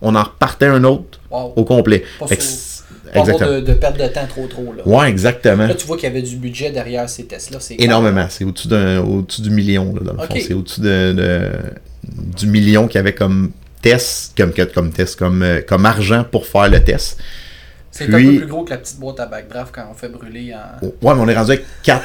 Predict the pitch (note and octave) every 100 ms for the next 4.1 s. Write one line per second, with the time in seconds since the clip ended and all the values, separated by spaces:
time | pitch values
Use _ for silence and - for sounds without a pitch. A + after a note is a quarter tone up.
0 | - A2 A2 A#2 B2 C#3 C3 - B2 B2+
1 | D3 - C3 E3 D4+ E3+ C#3 E3+ A#3+ C4+
2 | C#4 G3+ G3 - B3 A3 G#3 - F#3 D#3+
3 | G#3+ G#3 E3+ F#3+ - G3 F3+ E3 - F3+